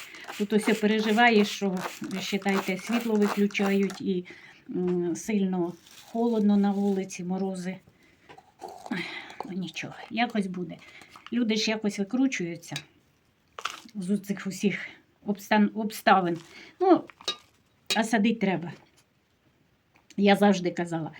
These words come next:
як є своя розсада, то вона і на базарі недорога, її можна купити. А як нема своєї розсади, то на базарі не докупися. От отак.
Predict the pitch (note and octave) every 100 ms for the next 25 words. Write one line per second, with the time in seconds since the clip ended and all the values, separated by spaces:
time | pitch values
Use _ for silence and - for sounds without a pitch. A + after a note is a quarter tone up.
0 | - - - G#3 B3 C#4 D#4 D#4 C#4+ D4+
1 | F4+ G#4 B3+ - D#3 D#3+ D#3+ A#3+ C4+ D4
2 | C#4+ C4 C4 B3 A3+ G3+ F3+ F3 F3+ F3+
3 | F3+ F#3 E3 D#3 - F3+ F#3+ G3 F3+ F3+
4 | F3+ D#3+ F3+ - D#3+ - _ _ _ -
5 | - - - - - - C4+ C#4+ C#4+ C#4
6 | C#4+ C#4+ B3 C4 D#4 C4 A#3 A3+ G#3+ F#3+
7 | F#3 F#3+ G3+ G#3 G#3+ G#3+ B3 G3+ F#3 G3+
8 | F#3 F3+ D#3 - D3 - F3 - - -
9 | - - - - - - -